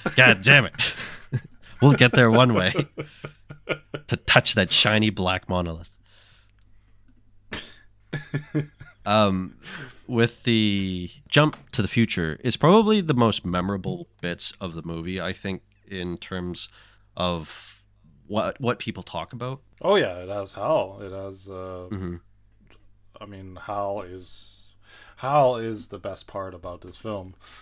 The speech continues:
Speaker 2: And, uh, I mean, you have an evil computer that is made evil, but, uh, he still is able to, to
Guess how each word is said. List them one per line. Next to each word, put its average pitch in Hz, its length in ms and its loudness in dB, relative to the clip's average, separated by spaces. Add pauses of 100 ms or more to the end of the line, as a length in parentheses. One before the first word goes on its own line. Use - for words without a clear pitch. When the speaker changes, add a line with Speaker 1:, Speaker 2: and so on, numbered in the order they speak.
(920)
Speaker 2:
And, 95 380 -12
uh, 87 320 -12 (580)
I 104 80 -18
mean, 92 360 -18 (300)
you 104 100 -18
have 101 220 -10
an 101 100 -12
evil 101 540 -10 (320)
computer 104 760 -12
that 95 260 -16 (720)
is 113 280 -16
made 127 400 -6
evil, 113 520 -12 (160)
but, 107 280 -14 (1120)
uh, 101 480 -16 (100)
he 104 360 -20
still 98 760 -14
is 101 160 -14
able 101 300 -12
to, 87 420 -16 (1000)
to - 100 -20